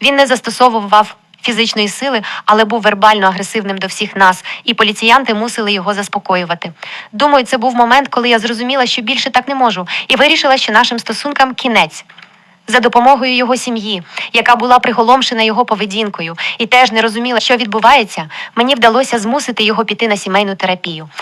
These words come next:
Хотіла б я сказати, що ми дійшли до якогось великого откровення і нарешті все зрозуміли,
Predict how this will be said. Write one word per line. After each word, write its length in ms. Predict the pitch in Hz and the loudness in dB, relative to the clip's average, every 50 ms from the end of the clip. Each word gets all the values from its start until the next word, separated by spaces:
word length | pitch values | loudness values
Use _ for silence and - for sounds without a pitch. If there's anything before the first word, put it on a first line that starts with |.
| - - - - | -10 -10 -6 -2
Хотіла 360 | - 269 262 - 339 320 294 | 0 0 0 2 2 2 4
б 60 | 247 | 4
я 100 | 262 247 | 4 2
сказати, 440 | 240 - 247 220 247 240 233 214 208 | 4 2 2 4 4 4 4 2 -2
що 180 | - - 220 | -2 -2 -2
ми 140 | 208 208 226 | 0 -2 -2
дійшли 320 | 202 202 208 - - 214 226 | -2 -2 -4 -2 -2 -2 -2
до 80 | 190 | 0
якогось 420 | 202 196 196 220 220 190 208 - 175 | 0 2 2 2 0 0 -2 -4 -4
великого 380 | 202 208 220 220 220 208 196 | -2 -2 -2 -2 0 0 0
откровення 640 | 202 190 - - 190 190 185 220 233 208 185 175 170 - - - - | 0 0 0 0 2 4 4 4 2 2 -2 -4 -6 -6 -8 -8 -4
і 100 | - 254 | -2 0
нарешті 440 | 240 226 220 220 240 262 233 - - | 2 4 4 6 4 4 2 0 -4
все 220 | 202 - - 226 226 | -6 0 0 0 2
зрозуміли, 580 | 202 214 208 190 208 196 190 180 170 165 165 | 2 -2 -4 -4 -6 -6 -6 -8 -8 -10 -10